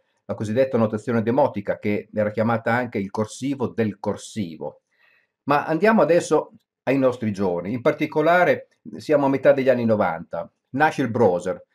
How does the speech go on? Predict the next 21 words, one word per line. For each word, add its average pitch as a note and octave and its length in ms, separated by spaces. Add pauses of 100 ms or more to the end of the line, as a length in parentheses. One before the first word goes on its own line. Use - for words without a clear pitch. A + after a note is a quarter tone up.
(140)
Il B2+ 140
browser F3+ 360
fondamentalmente C#3 760
cosa G#2+ 220
ha G#2 40
fatto? F2+ 600
Ha C3 180
reso B2+ 400
internet, C3+ 680 (500)
basato A#2 400
sul A2 160
protocollo A2 560
T A2+ 120
C A2+ 200
P - 60
I B2 200
P A#2 280
inventato G#2 560
nel G2+ 280
sessantanove F2+ 760
peraltro, F#2 680